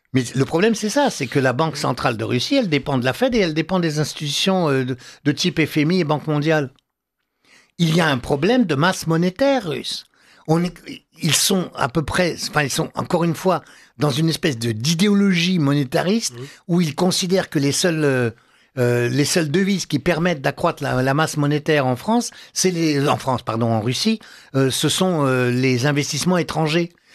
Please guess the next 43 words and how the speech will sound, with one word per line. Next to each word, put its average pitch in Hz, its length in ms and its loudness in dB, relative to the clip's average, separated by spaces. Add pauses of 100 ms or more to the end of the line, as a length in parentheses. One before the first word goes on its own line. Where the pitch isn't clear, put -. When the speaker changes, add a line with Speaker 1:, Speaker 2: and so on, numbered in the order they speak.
(100)
Speaker 1:
Mais 151 140 4
pourquoi 185 360 -2
pas 214 120 0
les 151 200 -2
investissements 143 580 0
russes ? 294 440 -2
Speaker 2:
Mhm. 113 80 -20 (420)
Speaker 1:
Du 170 160 2
coup, 254 160 0
les 170 140 2
investissements 156 420 0
russes 277 200 0
sont 170 200 0
gênés, 208 540 0 (480)
sont 160 260 0
empêchés. 208 600 0 (540)
Alors, - 200 -8
la 135 140 0
question, 247 440 -2
c'est 175 180 -2
de 127 60 -8
savoir, 196 460 0 (180)
mais 139 180 0
est-ce 156 200 0
que 156 100 -4
c'est 165 180 0
fait 139 220 0
exprès 285 580 -2 (800)
ou 170 160 2
est-ce 202 180 0
que 151 140 -6
c'est 220 400 2
simplement 156 680 0
une 143 200 2
idéologie, 139 920 2
euh, 120 180 2 (400)
monétariste, 131 840 0
en - 80 -4
quelque 117 300 -4
sorte, - 320 0
un 127 80 0
peu 175 180 0
attardée ? 170 600 -2